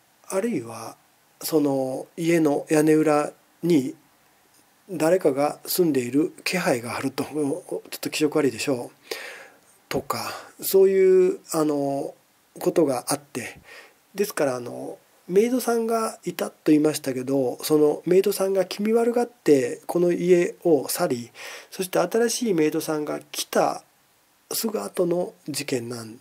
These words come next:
ですね。で、その娘さんには、あの、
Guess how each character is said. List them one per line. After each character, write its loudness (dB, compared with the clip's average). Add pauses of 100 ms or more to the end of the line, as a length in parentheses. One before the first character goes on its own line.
(140)
で -6
す -10
ね。 -4 (2250)
で、 0
そ -2
の 0
娘 0
さ -4
ん 0
に 0
は、 -2 (160)
あ -2
の、 -4